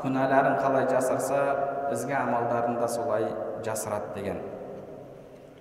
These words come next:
Умар ибн Хаттаб радиаллаху анху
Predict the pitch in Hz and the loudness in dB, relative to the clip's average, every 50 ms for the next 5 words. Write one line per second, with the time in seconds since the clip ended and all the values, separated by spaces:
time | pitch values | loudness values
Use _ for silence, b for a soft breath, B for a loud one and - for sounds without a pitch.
0 | - - - - - - - - - - - - - - - - - - - - | -20 -20 -20 -20 -20 -20 -20 -20 -20 -20 -20 -20 -20 -20 -20 -20 -20 -20 -20 -20
1 | - - - - - - 147 165 175 170 165 170 170 165 - - 151 143 - - | -20 -20 -16 -8 -4 2 4 6 6 6 6 6 4 4 4 4 4 2 2 6
2 | 160 156 156 147 - - - - - - - - - - 104 - - - - - | 8 10 10 10 8 4 2 0 0 0 -2 -2 -2 -2 -4 -4 -4 -4 -6 -6
3 | - - - - 139 139 143 143 143 139 143 139 143 147 147 143 139 131 131 139 | -6 -6 -6 -4 0 2 4 4 4 2 2 4 4 4 4 4 4 2 4 2
4 | 135 135 139 131 131 131 127 | 2 2 0 0 0 0 0